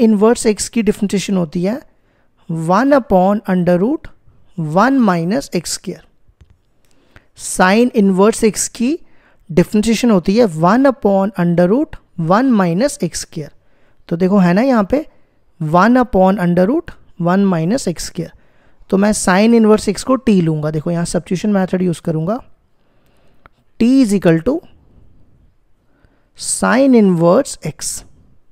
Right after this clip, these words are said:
तो इसकी डिफरेंशिएशन करो, क्या आएगा, डी टी by डी एक्स equal to, इसकी डिफरेंशिएशन अभी बताई, one upon under root one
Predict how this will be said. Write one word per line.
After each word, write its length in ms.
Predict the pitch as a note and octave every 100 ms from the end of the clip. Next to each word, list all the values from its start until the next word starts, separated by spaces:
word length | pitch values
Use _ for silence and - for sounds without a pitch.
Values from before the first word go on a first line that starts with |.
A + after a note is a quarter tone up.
| _ _ - - -
तो 80 | -
इसकी 220 | F#3+ -
डिफरेंशिएशन 540 | F#3+ F#3+ G#3 G3+ G3 A#3
करो, 220 | A3 C#4+ - - - - -
क्या 160 | F#3
आएगा, 300 | E3+ E3 A3 - _ _ _ _ _ _
डी 260 | F3 D3 E3+
टी 200 | D#3 B3+
by 220 | A#3+ C4 B3
डी 220 | F#3+ F#3
एक्स 200 | F3+ -
equal 420 | E3+ - E3+ E3
to, 100 | D4 F4 - - _ _ F3+
इसकी 220 | - G3
डिफरेंशिएशन 440 | F#3 G#3 F#3 G#3
अभी 160 | F#3 G3+
बताई, 300 | G#3 A3 D4+ - _ _ _ _ _ _ -
one 440 | D3 C#3+ F3+ C4
upon 440 | C4+ - F#3 F3 F3
under 280 | E3 E3 F3
root 220 | B3 D#4+ - - _ - _ _ -
one 320 | D#3 F3 B3